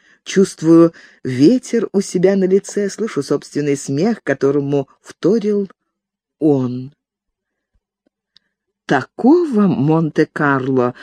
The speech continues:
я не знала. А может быть, все дело в том, что я взглянула на него другими праздничными глазами?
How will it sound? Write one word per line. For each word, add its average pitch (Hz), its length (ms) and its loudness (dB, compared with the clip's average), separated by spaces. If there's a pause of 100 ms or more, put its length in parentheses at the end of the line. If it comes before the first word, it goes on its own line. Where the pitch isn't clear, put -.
(240)
я 135 320 0
не 226 180 4
знала. 202 600 0 (800)
А 151 260 0
может 170 320 0
быть, 185 220 0 (240)
все - 180 2
дело 214 320 6
в - 100 -10
том, 269 400 4 (360)
что 202 640 4
я 240 340 4
взглянула 233 580 4
на 247 120 8
него 247 260 6
другими 226 540 2
праздничными 208 640 2
глазами? 220 720 0